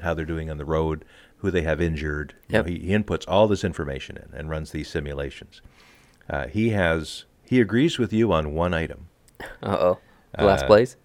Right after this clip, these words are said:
Speaker 1: he agrees with you that Buffalo is in thirtieth place.
Speaker 2: Okay.
Speaker 1: Okay. <laughs> Uh, e-, everywhere else, he's close. Uh, he has, uh, Tampa Bay at the top. You have them, and you said the top three are all interchangeable.
Speaker 2: Yeah,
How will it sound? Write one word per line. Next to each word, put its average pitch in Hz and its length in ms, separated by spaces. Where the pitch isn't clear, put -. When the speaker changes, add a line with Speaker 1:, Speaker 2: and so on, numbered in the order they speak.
Speaker 1:
he 104 140
agrees 98 340
with 87 140
you 95 200
that 85 220
Buffalo 92 440
is 85 120
in 80 120
thirtieth 80 440
place. - 500
Speaker 2:
Okay. 107 400
Speaker 1:
Okay. 76 360
<laughs> - 200
Uh, 69 360
e-, 90 200
everywhere 98 480
else, 104 260
he's 131 180
close. 76 480
Uh, - 120
he 131 220
has, 85 640
uh, 71 300
Tampa - 320
Bay 95 300
at 131 100
the - 80
top. - 380
You 87 160
have 82 180
them, 80 160
and 95 140
you 117 80
said 78 180
the 82 60
top 78 240
three 82 220
are 73 120
all 73 140
interchangeable. 82 520
Speaker 2:
Yeah, 90 280